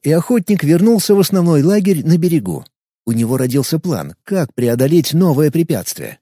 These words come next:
но он требовал времени и сил. На следующий день вернулся к разливу и долго стоял у воды, проверяя, вылезут ли монстры или нет. Но нет, враги его игнорировали.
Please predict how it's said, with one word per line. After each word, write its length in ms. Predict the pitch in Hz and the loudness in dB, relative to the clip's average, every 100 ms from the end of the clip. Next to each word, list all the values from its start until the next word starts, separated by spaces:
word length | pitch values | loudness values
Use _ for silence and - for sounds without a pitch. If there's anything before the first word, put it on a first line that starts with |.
| _ - | _ -12
но 400 | 92 101 113 127 | -8 -2 2 4
он 200 | 160 147 | 2 2
требовал 500 | 131 139 147 160 143 | 2 2 2 2 2
времени 560 | 117 101 113 117 131 | 0 0 2 2 2
и 100 | 165 | 0
сил. 460 | 160 - 160 64 60 _ _ _ _ _ - | -4 -6 -8 -10 -16 _ _ _ _ _ -4
На 160 | 104 | -4
следующий 420 | 110 131 135 - | 0 0 0 -2
день 320 | 87 147 196 143 | 0 2 2 0
вернулся 520 | 135 208 220 220 - | 0 2 2 2 0
к 80 | 208 | 0
разливу 520 | 202 131 95 87 101 _ _ | -2 -2 -4 -4 -6 _ _
и 120 | 139 | -2
долго 500 | 135 170 185 170 165 | 2 2 2 2 0
стоял 400 | - 151 170 160 | 0 -2 0 2
у 60 | 147 | 2
воды, 340 | 131 143 196 | 2 2 0
проверяя, 640 | - 156 156 165 196 196 117 | 0 2 4 4 2 2 0
вылезут 640 | 139 214 139 113 117 147 | -2 0 2 2 0 2
ли 80 | 165 | 2
монстры 480 | 214 214 - 202 175 | 2 0 0 -2 0
или 240 | 185 185 | 0 0
нет. 380 | 120 76 - - _ _ - | -2 -6 -10 -20 _ _ -2
Но 200 | 196 220 | 2 4
нет, 340 | 110 90 - _ | 2 -2 -8 _
враги 380 | 165 196 190 180 | -4 0 2 2
его 340 | 175 151 170 | 2 2 2
игнорировали. 840 | - 156 185 190 156 92 71 65 | 0 0 0 0 -2 -4 -8 -14